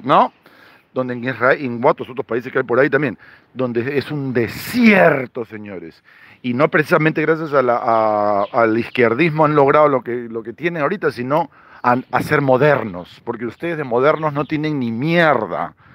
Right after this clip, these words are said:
Lo único moderno que tiene el, ¿cómo se llama esto? El Boric, es este, el D N I, compadre, nada más.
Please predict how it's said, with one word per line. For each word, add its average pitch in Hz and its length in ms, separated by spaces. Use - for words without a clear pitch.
Lo 123 100
único 160 200
moderno 147 480
que 123 100
tiene 160 340
el, 113 580
¿cómo 147 180
se 147 80
llama 160 140
esto? 160 140
El 143 100
Boric, - 560
es 139 180
este, 117 520
el 113 100
D 139 140
N 143 260
I, 139 60
compadre, 95 640
nada 139 200
más. 135 240